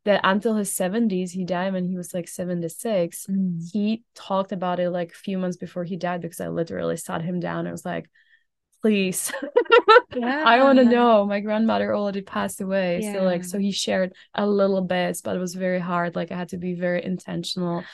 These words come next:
Speaker 1: and, like,
Speaker 2: Mm-hmm.
Speaker 1: very good questions and,
Speaker 2: Yeah.
Speaker 1: like, getting, get that knowledge out of him, 'cause I
Speaker 2: Yeah.
Speaker 1: didn't know how long,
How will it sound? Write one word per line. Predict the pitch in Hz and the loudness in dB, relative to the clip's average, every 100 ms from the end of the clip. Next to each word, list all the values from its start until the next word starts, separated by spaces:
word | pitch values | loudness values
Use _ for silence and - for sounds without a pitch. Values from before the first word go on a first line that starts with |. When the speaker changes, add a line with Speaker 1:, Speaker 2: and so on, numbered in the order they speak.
| - - | -20 -12
Speaker 1:
and, | 185 196 | -4 0
like, | 202 180 | 2 2
Speaker 2:
Mm-hmm. | 180 | 0
Speaker 1:
very | 190 180 180 | 0 2 2
good | 170 190 175 - - | 0 0 -2 -2 -14
questions | - 208 190 - 202 180 175 160 | -6 -4 -4 -6 -4 -4 -4 -6
and, | 185 | -6
Speaker 2:
Yeah. | 180 | -4
Speaker 1:
like, | 170 165 | -4 -4
getting, | 185 180 175 - 185 | -4 -2 -4 -6 -8
get | 185 175 170 | -6 -6 -4
that | 185 180 | -4 -2
knowledge | 180 175 226 247 220 | -2 -2 -2 -2 -4
out | 185 | -6
of | 170 | -6
him, | 175 170 | -6 -6
'cause | 185 | -4
I | 190 | -4
Speaker 2:
Yeah. | 170 | -2
Speaker 1:
didn't | 180 180 | -2 -2
know | 175 180 | -4 -4
how | 175 170 | -4 -4
long, | 175 190 | -4 -6